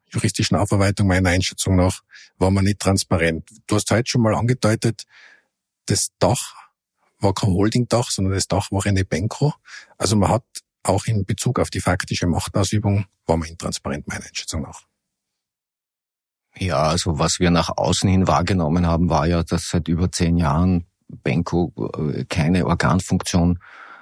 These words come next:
Speaker 2: mehr hatte. Jetzt geht man normalerweise davon aus, dass, äh, wenn, wenn dem nicht so ist, dann liegt die faktische Entscheidungsgewalt bei den eingetragenen Geschäftsführerinnen und Geschäftsführern.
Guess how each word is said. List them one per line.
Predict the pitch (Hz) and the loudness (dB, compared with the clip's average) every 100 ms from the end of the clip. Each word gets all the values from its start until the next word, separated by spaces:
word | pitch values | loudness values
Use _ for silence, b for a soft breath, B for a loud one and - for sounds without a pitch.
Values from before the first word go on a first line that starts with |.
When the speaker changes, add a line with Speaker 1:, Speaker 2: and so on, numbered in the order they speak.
| B _ | B _
Speaker 2:
mehr | 82 80 64 | -2 0 -2
hatte. | 69 - 107 120 - | -4 -2 -2 0 -6
Jetzt | - | -4
geht | 92 | 0
man | 95 | 2
normalerweise | 85 76 87 90 87 | 4 4 2 2 2
davon | 80 92 | 2 0
aus, | - 87 - | 2 0 -2
dass, | - 85 - - | -2 -4 -4 -2
äh, | 82 - B B B B B B | -2 -2 B B B B B B
wenn, | - 92 87 - | -4 0 0 0
wenn | 82 | 0
dem | 80 82 76 - - | 2 2 2 -2 -12
nicht | 67 82 87 87 | -4 0 0 0
so | 78 | 0
ist, | 65 107 - - | 2 2 0 0
dann | 90 87 82 - | 4 4 2 -2
liegt | 147 165 - - _ | -2 -2 -2 -14 _
die | 92 85 - | 0 0 -2
faktische | - - 90 98 | -4 -2 0 0
Entscheidungsgewalt | 87 - 80 - 95 78 78 - | 2 2 0 0 0 0 -2 -2
bei | 85 | -4
den | 78 78 - | 0 0 0
eingetragenen | - 80 - 78 78 82 | 0 0 2 0 2 2
Geschäftsführerinnen | 80 - 76 - - 78 80 80 | 0 -2 -4 -6 -4 0 4 2
und | 80 | 2
Geschäftsführern. | 85 73 - - 90 117 | 0 0 -2 0 4 4